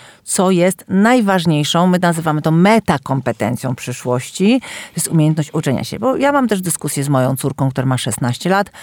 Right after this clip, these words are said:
po co to wszystko? No to jest też jakby też taki moment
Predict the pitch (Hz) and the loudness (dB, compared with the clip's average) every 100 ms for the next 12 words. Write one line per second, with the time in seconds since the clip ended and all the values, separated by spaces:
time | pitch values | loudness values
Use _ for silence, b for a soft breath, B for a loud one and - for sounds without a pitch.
0 | B 214 202 170 127 - - - - 247 | B -2 0 0 -4 -8 -12 -12 -4 -2
1 | 247 233 - 208 - 202 202 202 - - | 0 -2 -2 -4 -2 -2 -2 -2 -2 -2
2 | 185 202 226 233 190 170 | 0 4 4 6 4 0